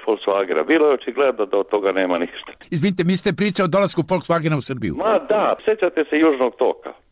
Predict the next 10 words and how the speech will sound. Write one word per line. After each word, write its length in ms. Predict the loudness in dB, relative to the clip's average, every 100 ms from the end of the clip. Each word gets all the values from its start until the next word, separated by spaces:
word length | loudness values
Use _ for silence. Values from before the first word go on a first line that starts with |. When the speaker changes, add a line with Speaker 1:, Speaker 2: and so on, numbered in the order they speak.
| -2
Speaker 1:
Sećate 400 | 0 0 0 0
se 160 | 0
priče 420 | 0 0 0 0 -2 -4 0
koja 120 | 2
je 80 | 2
bila 300 | 2 2 4
Južni 420 | 4 2 2 -4
tok, 340 | 0 0 2
ruska 380 | 0 0 0 0
investicija 520 | 2 0 0 -2 0